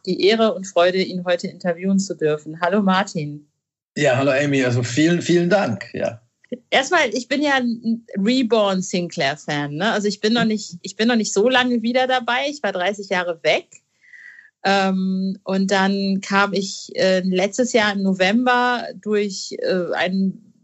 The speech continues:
Speaker 1: ziemlichen Zufall irgendwie wieder zurück zu John Sinclair. Und als ich dann gehört habe, dass du den Zuko spielst, war bei mir, kam direkt bei mir so uralte Erinnerungen von, als ich acht, neun war, so
Speaker 2: Wow.
Speaker 1: als ich das Boot <laughs> geguckt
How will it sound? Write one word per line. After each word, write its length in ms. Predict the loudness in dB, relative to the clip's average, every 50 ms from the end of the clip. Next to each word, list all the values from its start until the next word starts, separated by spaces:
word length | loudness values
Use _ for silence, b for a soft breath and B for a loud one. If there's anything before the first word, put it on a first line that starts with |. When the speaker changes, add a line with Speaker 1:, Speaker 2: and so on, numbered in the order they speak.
| _ -8
Speaker 1:
ziemlichen 460 | -4 0 2 2 2 2 0 -2 -2
Zufall 440 | 0 0 0 0 2 2 4 4 4
irgendwie 360 | 4 4 4 4 4 4 4
wieder 240 | 4 4 2 2 0
zurück 360 | 0 0 2 0 0 -2 -4
zu 120 | -2 0
John 240 | 2 2 2 2 2
Sinclair. 560 | 2 2 0 2 2 2 2 2 2 2 0
Und 160 | 0 -4 -4
als 240 | -2 -2 -4 -2 -2
ich 160 | -4 -6 -4
dann 220 | -2 -4 -2 -2 -2
gehört 340 | -2 0 0 0 0 0 0
habe, 280 | 0 0 0 -2 -4
dass 280 | -4 -4 -6 -6 B B B B B B B B B
du 500 | 0 2 2 2 4 2 2 2 0 -2 b b b b b b b b
den 160 | 0 0 0 0
Zuko 360 | 0 0 -2 0 0 0 -2
spielst, 600 | -2 -2 0 0 2 4 4 2 2 0 -2 0
war 180 | 2 2 4
bei 120 | 2 2 2
mir, 420 | 2 2 2 2 2 2 0 -2
kam 320 | -2 -2 0 0 0 0 0
direkt 340 | 0 0 0 -2 -2 -2
bei 100 | -2 0
mir 220 | 0 2 2 0 0
so 160 | -2 -4 -4 -2
uralte 680 | 0 2 2 2 2 2 2 2 2 2 0 0 -2
Erinnerungen 720 | -2 0 0 -2 -4 -4 -4 -6 -6 -6 -6 -6 -8 -8
von, 200 | -6 -4 -4 -2
als 300 | -2 0 -2 -2 -2 -2
ich 220 | -6 -10 -10 -6 -2
acht, 360 | -2 -2 -2 -4 -12 -6 -2
neun 440 | 0 2 2 2 2 2 2 0 -2 -2
war, 420 | 0 0 0 2 2 0 0 0 -2
so 180 | -4 -4 0
Speaker 2:
Wow. 120 | 2 4 4
Speaker 1:
als 160 | 4 2 -2
ich 100 | -4 -4
das 220 | -2 -2 -2 -4
Boot 400 | -4 -2 0 2 2 2 0 -2
<laughs> 0 |
geguckt 580 | -4 -4 -4 0 2 4 4 2 2 -4 -8 -6